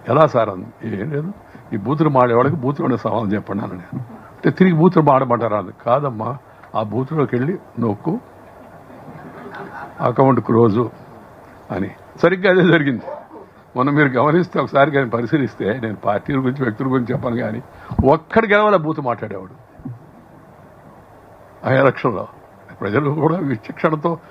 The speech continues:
చూస్తూ ఉన్నారు. సమయం వచ్చినప్పుడు దాన్ని ప్రదర్శిస్తారనే దానికి ఒక ఉదాహరణ మాత్రమే.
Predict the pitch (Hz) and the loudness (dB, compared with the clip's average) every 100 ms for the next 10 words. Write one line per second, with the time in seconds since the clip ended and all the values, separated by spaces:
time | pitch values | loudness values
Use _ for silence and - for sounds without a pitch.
0 | - - - - - - 139 - 165 147 | -20 -20 -20 -20 -12 -4 -2 0 2 4
1 | 147 175 - 131 156 156 - 139 151 165 | 4 4 2 4 4 4 2 0 0 2
2 | 147 127 - 113 135 - 139 151 131 127 | 2 2 -2 0 0 0 -2 2 4 2
3 | 143 147 117 117 113 110 104 90 95 95 | -2 -4 -4 0 2 0 -4 -6 -8 -16